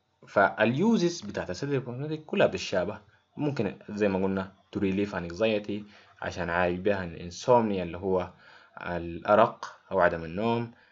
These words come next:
for sedation، آه، and amnesia before the، and during a medical and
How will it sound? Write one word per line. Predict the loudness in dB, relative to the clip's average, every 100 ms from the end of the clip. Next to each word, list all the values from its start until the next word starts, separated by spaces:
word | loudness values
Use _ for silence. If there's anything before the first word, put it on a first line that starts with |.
| _ _ 2
for | 4
sedation، | 4 0 6 6 6 2 2 -2 -12 _ _ _ -4
آه، | -2 0 0 0
and | 0
amnesia | -2 0 2 4 2 -2 -6 -8 -8
before | 0 2 2
the، | -2
and | -6 -4 -4
during | 0 2 2 -2 -10 -10
a |
medical | -6 -4 -2 -2 -2
and | -4